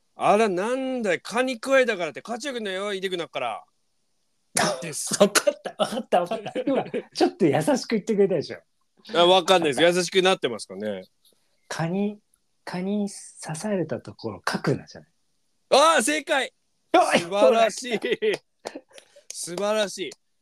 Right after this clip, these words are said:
Speaker 1: れ正解は、蚊に刺されても書いちゃダメだよ、痛くなるよって。
Speaker 2: 痛くなるよ、まだついてんの。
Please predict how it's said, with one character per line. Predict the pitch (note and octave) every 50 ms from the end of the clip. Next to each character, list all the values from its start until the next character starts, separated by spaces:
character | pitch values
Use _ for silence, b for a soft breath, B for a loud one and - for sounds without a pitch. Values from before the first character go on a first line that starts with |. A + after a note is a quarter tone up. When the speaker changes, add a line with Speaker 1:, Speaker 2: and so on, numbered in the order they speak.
| _ _ D4
Speaker 1:
れ | F4 F#4 F#4+ -
正 | - - - A3 A3+ G#3
解 | G3+ A3 G#3+ G#3+ G#3
は、 | G#3 A3+ G#3 E3 B2 - _
蚊 | - - E3 F3
に | G3 G#3+ G#3+ F#3
刺 | G#3+ G3+ G3
さ | - A3+ A3
れ | G3+ F3+
て | - _ D3+ C#3
も | D3 E3 F3 E3 D#3 _
書 | - G3 G3+
い | G#3+ G3+
ち | - D3+
ゃ | C3
ダ | - C#3 C#3+
メ | E3+ F#3+ F#3
だ | E3+ D#3 D3
よ、 | D#3+ F#3 F#3
痛 | D#3+ D3 - D3+ C#3+
く | - - C3
な | B2+ B2
る | A#2 A2+ A2+
よ | C3 C#3+ D#3
っ | - _ _ _
て。 | _ _ _ _ _ _ _ _ _ _ _ _ _ _ _ _
Speaker 2:
痛 | - C3+ - - - - G3 G#3
く | - - G3+ - C4 D3
な | B2+ - C#3+ C3
る | C#3 B2
よ、 | A2 A2 A2
ま | A2 A2 G#2
だ | - G2+
つ | - - - D#3
い | C3+ -
て | - A#2
ん | G#2+ G2
の。 | G2 F#2+